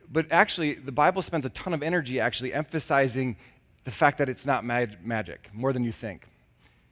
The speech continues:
I think we want faith to be magic, though, don't we? I wanna say the right words, I wanna say the right incantations, I wanna do the right things, and then I want things to happen, right? That's usually how we interact with that space.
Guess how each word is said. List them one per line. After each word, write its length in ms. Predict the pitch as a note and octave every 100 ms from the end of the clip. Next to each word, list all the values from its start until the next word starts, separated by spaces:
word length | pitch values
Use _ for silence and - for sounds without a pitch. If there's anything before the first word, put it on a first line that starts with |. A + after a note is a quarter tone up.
| _ _ _
I 80 | -
think 200 | A#3 A#3+
we 100 | A#3+
want 340 | D#3 D#3+ F3+
faith 300 | - D3 C3+
to 80 | -
be 100 | A#2+
magic, 420 | A#2 G#2+ G2+ G2
though, 140 | - F#2+
don't 220 | A#2 G2+
we? 180 | F#2+ F2+ - -
I 20 |
wanna 140 | C#3 D3
say 220 | - E3+
the 100 | F#3+
right 220 | F3+ E3+
words, 400 | C3+ C#3 D3+ D3+
I 40 | C#3
wanna 140 | C3+
say 140 | B2+
the 100 | D#3
right 160 | D#3 D#3+
incantations, 760 | D#3 D#3 D#3+ D3+ D3 D#3 D#3 C#3
I 40 |
wanna 180 | C3 C3
do 220 | A2+ E3
the 100 | E3
right 240 | D3+ D3+
things, 320 | - C#3+ D3+ C3+
and 160 | C3
then 120 | C#3
I 40 | C#3
want 280 | C3 D3 A#2
things 320 | D#3+ D#3 B2+
to 80 | C#3
happen, 400 | B2+ B2+ G2 D#2 - _ _ _ _ -
right? 280 | A2+ F#3+ - - _ _ _ _ _ _ _ _ _
That's 180 | - -
usually 360 | F3+ F#3+ F3
how 120 | D3 C#3
we 140 | C#3+
interact 340 | D3 D3 C#3+
with 120 | B2+ A#2
that 180 | G2+
space. 540 | - - E2+ F2+ -